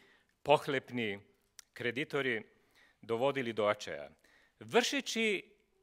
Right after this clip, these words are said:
svakodnevni pritisak da se njeni sinovi prodaju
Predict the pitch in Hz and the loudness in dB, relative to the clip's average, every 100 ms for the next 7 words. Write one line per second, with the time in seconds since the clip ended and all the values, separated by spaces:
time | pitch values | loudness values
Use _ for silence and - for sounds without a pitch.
0 | - - 185 233 240 - 175 202 202 196 | -4 -2 2 0 0 -2 -2 -2 -2 -2
1 | - 190 - 101 - 95 87 - - _ | 2 2 2 -6 -8 -8 -8 -12 -20 _
2 | - _ - 123 123 - 123 - 135 143 | -20 _ -10 -2 0 0 -2 -2 -2 0
3 | 190 214 208 196 190 170 - 190 123 101 | 2 2 2 -2 -4 -4 0 2 2 -2
4 | 87 87 - - - 160 175 202 202 190 | -6 -10 -14 -20 2 8 10 10 8 6
5 | 175 170 | 4 0